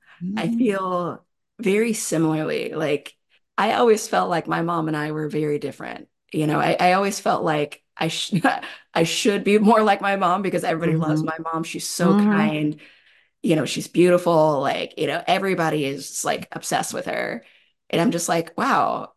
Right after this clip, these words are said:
Speaker 1: I should be kinder." <laughs> Like, I should, I
Speaker 2: <laughs>
Speaker 1: should try to look more like my mom.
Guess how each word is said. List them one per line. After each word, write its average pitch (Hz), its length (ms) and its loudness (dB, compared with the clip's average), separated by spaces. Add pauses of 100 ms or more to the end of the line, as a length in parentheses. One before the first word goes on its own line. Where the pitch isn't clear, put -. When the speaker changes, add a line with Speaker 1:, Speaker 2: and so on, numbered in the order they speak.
(220)
Speaker 1:
I - 100 0
should - 180 -4
be 247 80 -4
kinder." 220 520 0
<laughs> - 40 -6
Like, 294 580 2
I 294 40 4
should, - 240 2 (420)
I 262 380 4
Speaker 2:
<laughs> 254 60 0
Speaker 1:
should - 180 0
try 262 240 4
to 262 80 6
look 214 240 4
more 220 200 6
like 190 200 2
my 180 160 0
mom. 185 340 -2